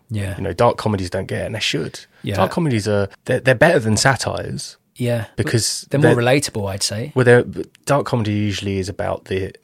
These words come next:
Speaker 2: the human, human condition, isn't it? Whereas satire is about the, the government, society, and all
Speaker 1: Yes.
Speaker 2: that shit.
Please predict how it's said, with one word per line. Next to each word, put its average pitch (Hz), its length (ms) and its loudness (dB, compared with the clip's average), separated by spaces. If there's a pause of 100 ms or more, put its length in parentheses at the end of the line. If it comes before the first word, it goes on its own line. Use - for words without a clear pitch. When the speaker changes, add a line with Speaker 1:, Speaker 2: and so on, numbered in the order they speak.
(240)
Speaker 2:
the 113 200 -4
human, 95 720 0
human 104 340 2
condition, 90 500 -8
isn't 98 200 -8
it? - 40 -12
Whereas - 200 -4
satire 101 400 0
is 90 80 -4
about 95 300 0
the, 87 100 -10 (180)
the 101 120 -6
government, 98 420 -4
society, 98 680 -4
and 98 120 -6
all 90 60 -6
Speaker 1:
Yes. 95 40 -4
Speaker 2:
that - 100 -8
shit. - 300 -10